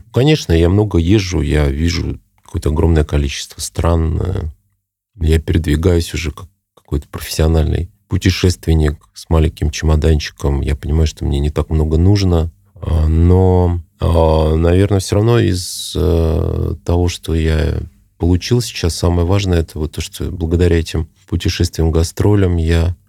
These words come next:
встречаюсь с большим количеством людей. Это позволяет мне правильно оценить то, что со мной происходит в сравнении с, э, эмоциями и ощущениями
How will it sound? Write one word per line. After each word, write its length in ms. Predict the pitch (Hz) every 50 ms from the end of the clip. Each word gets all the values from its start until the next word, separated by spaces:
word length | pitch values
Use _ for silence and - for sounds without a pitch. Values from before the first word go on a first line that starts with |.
| _ _ _ _ _ _
встречаюсь 480 | _ - - - - 78 - 95 90 82
с 40 | 80
большим 280 | 87 80 78 - 87
количеством 460 | - - 85 82 - - - 92 90 95
людей. 320 | 104 101 92 76 73 73
Это 120 | 69 -
позволяет 420 | - - - 110 110 127 127 - -
мне 260 | 120 117 107 98 - - _ _ _ _
правильно 360 | - 113 117 120 113 104 98
оценить 600 | 92 87 - - 101 104 107 107 101 - - - _ _ _ _ _ -
то, 100 | 120 110
что 100 | - -
со 120 | - 104
мной 160 | 101 101 90
происходит 720 | 80 - 113 - - - - - 127 131 123 120 113 113 -
в 80 | - -
сравнении 800 | - - 98 98 92 95 104 107 107 104 98 92 92 90 85 82
с, 380 | 78 - - - - - - -
э, 320 | 80 80 80 78 76 - -
эмоциями 800 | 90 92 90 95 101 101 - - - 85 80 80 78 76 76 - -
и 160 | 71 71 76
ощущениями 800 | 73 73 - - - - 87 87 85 80 78 76 76 76 - -